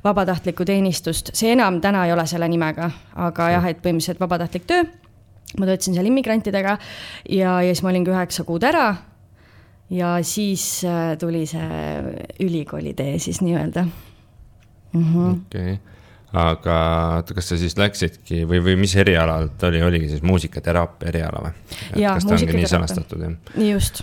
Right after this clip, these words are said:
Speaker 2: Ja kas
Speaker 1: Et
Speaker 2: see Itaalias siis tuli kuidagi see mingi idee, et aga
Speaker 1: Mhm.
Speaker 2: võiks äkki sinna suunda liikuda või kuidas sa selle mõtteni jõudsid?
Speaker 1: Mul tegelikult, ähm,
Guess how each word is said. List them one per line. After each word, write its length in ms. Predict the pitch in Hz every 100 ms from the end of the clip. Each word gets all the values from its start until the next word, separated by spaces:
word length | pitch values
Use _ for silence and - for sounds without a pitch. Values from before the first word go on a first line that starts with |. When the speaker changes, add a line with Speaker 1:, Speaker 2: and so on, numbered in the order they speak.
| - -
Speaker 2:
Ja 60 |
kas 100 | 82
Speaker 1:
Et 60 | -
Speaker 2:
see 120 | 85
Itaalias 520 | 85 101 92 80 82
siis 120 | - -
tuli 200 | 82 82
kuidagi 300 | 85 85 82
see 180 | 82 82 78
mingi 440 | 80 82 80 85 82 - - - - - - - - 190
idee, 480 | 170 101 87 82
et 300 | 85 - -
aga 460 | - 85 80 80 80
Speaker 1:
Mhm. 120 | 82 80 - 82
Speaker 2:
võiks 220 | 78 -
äkki 260 | - - 80
sinna 320 | 104 92 82
suunda 260 | 85 85 85
liikuda 340 | 87 - 85
või 80 | 90
kuidas 220 | 90 85
sa 80 | 82
selle 140 | 85
mõtteni 400 | 95 104 - 82 76
jõudsid? 340 | 78 - - - - - - - - -
Speaker 1:
Mul 240 | 196 202
tegelikult, 540 | 190 214 233 - - -
ähm, 920 | 185 185 180 180 180 185 190 185 175